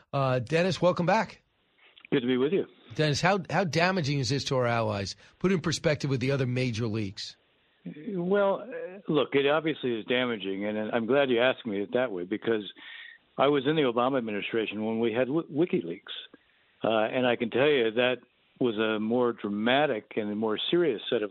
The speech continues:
Speaker 2: leaks than this because it basically was compiling all the private, uh, cables that had come in and basically conversations, uh, that were being exposed.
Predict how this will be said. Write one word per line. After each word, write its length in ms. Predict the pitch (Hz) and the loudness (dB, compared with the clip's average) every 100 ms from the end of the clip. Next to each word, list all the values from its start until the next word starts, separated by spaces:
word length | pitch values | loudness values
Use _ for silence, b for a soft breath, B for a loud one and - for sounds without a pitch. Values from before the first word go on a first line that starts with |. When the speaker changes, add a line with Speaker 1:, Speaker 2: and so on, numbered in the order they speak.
| 98 | -2
Speaker 2:
leaks 180 | 110 - | -4 -4
than 140 | 95 95 | -12 -2
this 260 | 151 135 107 - B B B B B - | 2 2 0 -8 B B B B B -2
because 340 | 123 123 120 | 2 2 2
it 100 | 117 | 2
basically 380 | 110 131 120 123 | 2 2 2 0
was 160 | 113 107 | 0 -2
compiling 680 | 110 101 135 131 127 117 107 - | -4 0 2 4 2 0 -4 -2
all 380 | 123 131 135 123 | 2 4 2 0
the 80 | 110 | -4
private, 540 | - 127 120 117 104 _ _ _ _ _ - | 0 0 2 -2 -4 _ _ _ _ _ -6
uh, 400 | 101 101 98 92 92 - _ - - - | -2 -2 -2 -6 -12 -18 _ -12 -6 0
cables 380 | 143 135 127 | 2 2 -2
that 100 | 113 | -2
had 140 | 110 104 | -4 -4
come 240 | 110 113 | -4 -2
in 220 | 123 123 120 | 0 0 -2
and 180 | 104 | -2
basically 320 | 104 117 - 123 | -2 -2 -2 -2
conversations, 840 | 120 127 117 143 202 208 87 - - B B B B B B | 0 0 0 2 0 0 -8 -12 -14 B B B B B B
uh, 160 | - 101 | -4 0
that 140 | 101 | 0
were 140 | 113 117 | 0 0
being 240 | 113 110 | 0 0
exposed. 600 | 101 - - 104 87 90 | -2 -6 -6 -4 -4 -8